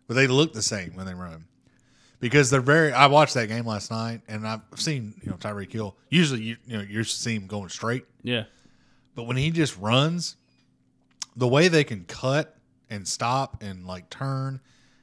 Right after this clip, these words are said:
Speaker 1: and then they're just like, "Ah," with the ball in their fucking hand, and somehow it never gets knocked out.
Speaker 2: Yeah.
Speaker 1: Like, it's really, if I was a coach, I'd be like, "Ah!"
Speaker 2: Yeah.
Speaker 1: But then when you realize that they didn't fumble and they gained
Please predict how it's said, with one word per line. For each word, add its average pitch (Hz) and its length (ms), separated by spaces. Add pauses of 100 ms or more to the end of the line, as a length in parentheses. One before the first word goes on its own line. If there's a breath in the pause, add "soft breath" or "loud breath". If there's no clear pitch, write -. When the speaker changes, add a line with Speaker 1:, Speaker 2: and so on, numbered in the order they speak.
(200)
Speaker 1:
and 120 120
then 120 140
they're 117 180
just 107 140
like, 110 240 (480 soft breath)
"Ah," 262 1000
with 131 100
the 127 80
ball 127 360
in 139 60
their 110 100
fucking 123 320
hand, 123 360 (420 soft breath)
and 104 120
somehow 135 220
it 101 120
never 123 200
gets 120 160
knocked 131 260
out. 135 300
Speaker 2:
Yeah. 113 200 (380)
Speaker 1:
Like, 120 260
it's 127 240 (300)
really, 123 500 (1040)
if 110 80
I 180 80
was 202 140
a 107 40
coach, 175 400
I'd 151 60
be 151 80
like, 156 160
"Ah!" 320 720
Speaker 2:
Yeah. 269 100
Speaker 1:
But 143 120
then 165 160
when 156 120
you 151 120
realize 151 320
that 120 100
they 117 100
didn't - 280
fumble 127 240
and 110 100
they 110 60
gained 127 400